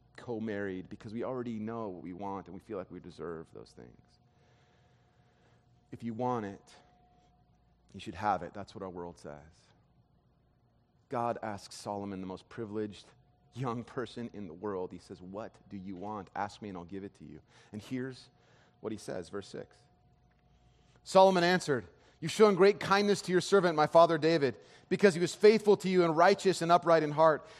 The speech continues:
You've continued this great kindness to him and have given him a son to sit on his throne this very day." He's talking about himself.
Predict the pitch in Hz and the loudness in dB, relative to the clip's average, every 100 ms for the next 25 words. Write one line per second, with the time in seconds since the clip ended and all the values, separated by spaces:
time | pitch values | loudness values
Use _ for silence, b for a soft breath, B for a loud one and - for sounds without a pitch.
0 | B 170 226 - 208 - 240 247 175 196 | B -2 0 2 0 4 4 4 0 -2
1 | - 202 - 156 196 208 190 185 190 180 | 2 2 2 0 2 2 0 2 2 2
2 | 170 139 185 185 185 170 - 190 175 - | 0 0 0 2 0 -2 0 0 0 0
3 | 175 165 147 185 180 151 110 156 147 143 | 0 0 0 -2 -2 -2 2 4 4 2
4 | 120 - 110 107 95 - 85 | 0 -2 -6 -6 -12 -12 -12